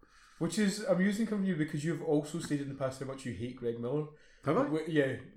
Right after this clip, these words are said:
Speaker 1: 'cause you didn't know it was him. <laughs> Like,
Speaker 2: Oh,
Speaker 1: that's
Speaker 2: yeah, yeah, yeah, yeah, yeah,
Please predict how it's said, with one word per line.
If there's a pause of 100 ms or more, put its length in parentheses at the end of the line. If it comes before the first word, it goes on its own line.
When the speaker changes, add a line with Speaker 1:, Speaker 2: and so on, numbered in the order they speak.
(200)
Speaker 1:
'cause
you
didn't
know
it
was
him.
<laughs> (200)
Like, (440)
Speaker 2:
Oh,
Speaker 1:
that's
Speaker 2:
yeah,
yeah,
yeah,
yeah,
yeah,